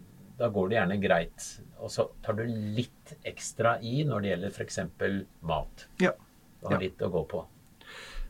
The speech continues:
Speaker 2: Stor nok sekk, ehm, og, og vær nøye med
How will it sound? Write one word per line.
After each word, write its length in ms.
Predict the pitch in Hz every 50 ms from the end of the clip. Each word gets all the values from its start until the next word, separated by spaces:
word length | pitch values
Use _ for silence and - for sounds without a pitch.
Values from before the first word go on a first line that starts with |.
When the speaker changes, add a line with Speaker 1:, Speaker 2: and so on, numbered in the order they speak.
| - - - -
Speaker 2:
Stor 300 | - - - 214 214 202
nok 160 | 220 214 208
sekk, 400 | - 208 202 202 - - - - - - - - - - - - - -
ehm, 1120 | 170 160 160 165 160 160 160 156 151 151 151 147 143 139 131 123 120 117 110 110 107 101 95 - - - - - - - - - - - - -
og, 520 | - - 160 143 143 147 147 147 147 151
og 240 | - - 143 143 - 143
vær 180 | 139 147 151 160
nøye 320 | 165 160 139 120 120 123
med 240 | 131 151 151 151